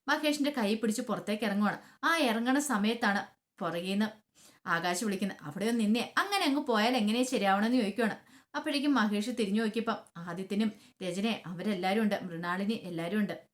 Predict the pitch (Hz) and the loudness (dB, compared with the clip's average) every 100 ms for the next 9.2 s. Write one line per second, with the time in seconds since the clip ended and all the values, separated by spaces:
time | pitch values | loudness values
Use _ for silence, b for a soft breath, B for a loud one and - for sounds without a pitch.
0 | - 214 - b b - 190 202 - 165 | -8 -8 -8 b b -6 -6 -6 -8 -8
1 | 165 196 233 220 220 196 220 254 - B | -2 0 2 2 2 2 2 -2 -4 B
2 | 370 392 370 294 294 415 330 247 254 220 | -2 0 0 0 0 0 0 2 2 2
3 | 214 254 226 202 233 247 220 214 - 160 | 2 2 2 2 4 4 4 2 -4 -8
4 | 185 220 196 180 175 208 208 220 262 254 | -6 -4 -4 -6 -4 -2 0 2 2 2
5 | 285 233 175 190 226 254 277 214 262 269 | 0 -2 -2 0 2 2 2 0 -2 0
6 | 262 311 B B - 349 370 381 - 208 | -2 -2 B B 0 0 0 -2 0 2
7 | 208 247 202 220 226 202 - - - 160 | 4 2 2 2 2 0 -2 -12 -14 -10
8 | 190 170 175 208 180 156 175 208 196 185 | -6 -6 -2 0 0 -2 -6 -4 -4 -4
9 | 160 | -4